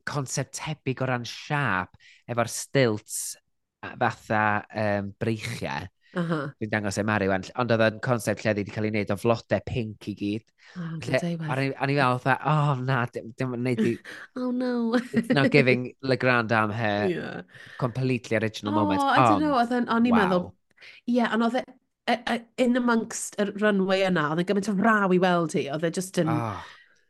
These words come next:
Speaker 2: Ond hefyd, can I just gweud, ma'r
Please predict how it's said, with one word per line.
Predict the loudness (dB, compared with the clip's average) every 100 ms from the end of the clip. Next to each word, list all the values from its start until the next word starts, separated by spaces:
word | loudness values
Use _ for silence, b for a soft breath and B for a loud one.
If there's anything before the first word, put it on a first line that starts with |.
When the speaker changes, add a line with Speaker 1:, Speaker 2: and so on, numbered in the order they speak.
| B _ -2
Speaker 2:
Ond | 0
hefyd, | 0 2 2 0 B B
can | -6
I | -6
just | -2 2
gweud, | 2 0 -4 -10 -12 _ _ _ _ _
ma'r | -8